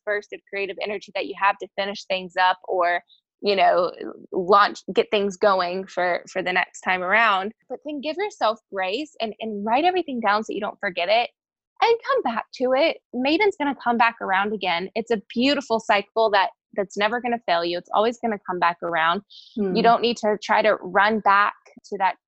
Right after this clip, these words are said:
Speaker 1: creative, high energy, like, go into crone with excitement and love for this, this magical rest time that it is, and that death and rebirth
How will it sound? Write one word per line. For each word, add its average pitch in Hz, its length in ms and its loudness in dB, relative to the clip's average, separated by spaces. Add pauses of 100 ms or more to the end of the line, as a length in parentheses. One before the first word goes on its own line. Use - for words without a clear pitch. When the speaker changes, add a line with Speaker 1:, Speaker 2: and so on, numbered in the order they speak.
Speaker 1:
creative, 190 580 -4 (100)
high 185 200 2
energy, 180 600 -6
like, 170 260 0 (260)
go 233 260 8
into 220 260 2
crone 190 540 2 (340)
with 208 160 4
excitement 202 680 0
and 185 160 -4
love 196 260 2
for 190 160 -4
this, 180 260 -6
this 175 240 -10 (220)
magical 190 580 0
rest 185 400 -2
time 180 360 -6
that 170 160 -2
it 165 160 -4
is, 175 400 2
and 180 100 -14
that 165 160 -6 (140)
death 185 240 0
and 175 120 -8
rebirth 180 460 -6